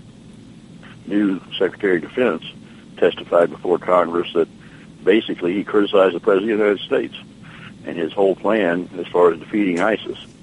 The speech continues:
And the Congress is investigating what the heck was going on when it was announced,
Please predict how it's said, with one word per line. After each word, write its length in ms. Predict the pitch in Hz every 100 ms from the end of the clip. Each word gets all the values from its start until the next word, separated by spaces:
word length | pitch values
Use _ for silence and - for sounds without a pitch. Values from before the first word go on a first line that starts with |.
| - - - - - -
And 380 | 87 80 76 - - - - - - - -
the 200 | 85 78
Congress 500 | 110 107 107 92 -
is 100 | 87
investigating 880 | 85 82 90 - 82 90 90 85 90 - - - - -
what 220 | - 98 -
the 120 | 110
heck 300 | 101 92 -
was 140 | 82
going 320 | 82 92 90
on 400 | 87 90 78 - - - - - - -
when 380 | 80 82 78 78 -
it 120 | 92
was 140 | 78 87
announced, 600 | 78 101 90 82 -